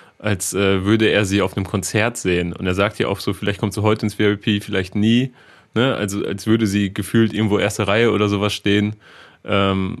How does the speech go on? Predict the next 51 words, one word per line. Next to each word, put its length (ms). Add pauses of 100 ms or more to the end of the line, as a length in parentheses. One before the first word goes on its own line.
oder 180
in 120
einem 120
Club. 480 (220)
Und 200
da 100
sieht 200
er 120
sie 160
und 100
hat 120
sich 140
so 120
quasi 280
schockverliebt 680
und 180
ist 160
so, 160
„Ey, 240
du 140
könntest 340
mein 140
Neuanfang 640
sein.“ 400 (380)
So, 260
und, 380
ähm, 320
also 180
es 100
spricht, 360 (100)
dieser 340
Song 320
spricht 360
jetzt 220
nicht 220
dafür, 340
dass 160
sie 140
sich 180
irgendwie 240
schon 180
konkret 460
gut 220
kennen, 440
finde 340
ich, 360
sondern 300
eher, 260
dass 180
er 400
so 440